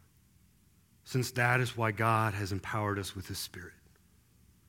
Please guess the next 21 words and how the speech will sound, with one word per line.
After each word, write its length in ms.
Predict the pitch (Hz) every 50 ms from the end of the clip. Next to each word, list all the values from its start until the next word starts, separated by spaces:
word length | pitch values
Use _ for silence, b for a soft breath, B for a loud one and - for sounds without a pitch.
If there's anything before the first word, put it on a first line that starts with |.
| _ _ _ _ _ _ _ _ _ _ _ _ _ _ _ _ _ _ _ _ _ _ _ _ _ _ _ _ _ _ _ _
Why 260 | - 110 127 131 143 147
aren't 180 | 139 135 123
we 140 | 123 123 120
engaging 480 | 117 110 110 113 120 117 120 123 117 110
this 200 | 110 104 - -
world 380 | 107 110 110 104 104 101 95 - - b b b b b b b b b b b b b b b _ _
that 120 | - 113 107
is 160 | 107 - - -
obviously 480 | 123 127 123 107 107 92 - - 92
hurting? 380 | 90 - - 95 87 82 78 - - - - - - _ _ _ _ - _ _ _ _ _ _ _ _ _ _ _ _ _ _ _ _ _ _ _ _ _ _ _ _ - _ _ _ _ _ - -
It 40 | 107
is 140 | 107 104 -
obviously 500 | - 120 135 123 113 104 - - 101 98
in 120 | 92 92 87
darkness. 680 | 87 87 87 - - 87 98 98 - - - - - _ _ _ _ _ _ _ _ _ _ _ _ _ _ _ _ _ _ _ _ _ _ _ _ _ _ _ _ _ _ _ _
It's 120 | - -
being 180 | - 135 120 113
told 280 | - - 131 123 110 110
lie 540 | 113 110 117 120 120 117 113 110 107 104 110 113
after 220 | 110 107 - 107 101
lie, 460 | 98 98 95 92 90 90 90 92 92